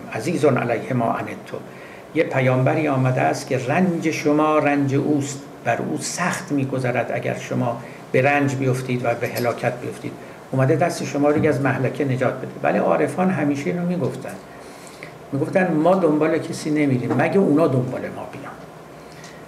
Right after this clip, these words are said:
توجه می‌کنید؟ مگر اونا دنبال ما بیان. حتی شیعیان نسبت به امامان شیعه همین نظر رو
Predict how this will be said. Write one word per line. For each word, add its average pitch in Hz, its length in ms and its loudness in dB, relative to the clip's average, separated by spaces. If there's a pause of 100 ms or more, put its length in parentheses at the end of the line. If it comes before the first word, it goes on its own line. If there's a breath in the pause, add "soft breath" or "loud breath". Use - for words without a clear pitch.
(180 loud breath)
توجه 127 340 4
می‌کنید؟ 135 460 0 (160)
مگر 175 300 2 (180)
اونا 147 240 6
دنبال 120 380 2 (120)
ما 117 80 -4
بیان. - 220 -8
حتی 196 380 -2
شیعیان 151 840 0
نسبت - 380 -4
به - 200 0
امامان 123 640 0
شیعه - 360 -4
همین 202 320 -4
نظر - 260 -2
رو - 160 -8